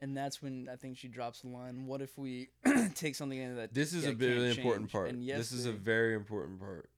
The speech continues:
Speaker 1: Yeah.
Speaker 2: When they get the email.
Speaker 1: Well, this is also the introduction to the computer. Before, they didn't have that,
Speaker 2: Yes,
Speaker 1: right? They had
Speaker 2: the,
Speaker 1: a
Speaker 2: 'cause it's the
Speaker 1: typewriter.
Speaker 2: eighties.
Speaker 1: Yes.
Speaker 2: It's so funny. But it, it, this was, like, a very telling part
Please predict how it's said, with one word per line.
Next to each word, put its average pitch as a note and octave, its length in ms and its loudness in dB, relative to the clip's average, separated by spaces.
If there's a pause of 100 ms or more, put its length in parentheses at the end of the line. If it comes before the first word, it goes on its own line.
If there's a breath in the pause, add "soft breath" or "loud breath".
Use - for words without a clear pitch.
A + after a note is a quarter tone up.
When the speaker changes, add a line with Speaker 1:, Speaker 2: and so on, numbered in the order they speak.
(140)
Speaker 1:
Yeah. C#2 400 -10
Speaker 2:
When A2+ 160 0
they A#2 80 2
get A2+ 160 0
the A2 260 -2
email. F#2 420 -6 (540 soft breath)
Speaker 1:
Well, F#3 300 0 (160 soft breath)
this G#3 140 0
is A#3 60 -6
also G#3+ 180 0
the E3 140 -2
introduction D3 440 -2
to B2+ 80 -10
the A#2+ 80 -6
computer. G#2+ 720 -6
Before, F3 320 2
they D#3+ 120 2
didn't C#3 140 -2
have D#3+ 200 0
that, A#2 140 0
Speaker 2:
Yes, C3 140 8
Speaker 1:
right? - 60 -6
They C3 100 0
had C#3 160 4
Speaker 2:
the, C3+ 40 8
Speaker 1:
a - 40 8
Speaker 2:
'cause B2+ 260 6
it's - 20 -
the B2+ 60 4
Speaker 1:
typewriter. A2+ 400 4
Speaker 2:
eighties. - 300 -8 (180)
Speaker 1:
Yes. - 420 -10 (140)
Speaker 2:
It's A2 140 -2
so A#2 180 6
funny. F#2 400 -2
But A2 200 0
it, A#2 240 -6
it, C#3 140 -4
this D3+ 220 2
was, F#3 160 0
like, D3 260 6
a A2 100 -2
very C3+ 840 4 (600 soft breath)
telling B2+ 500 2
part A2 440 0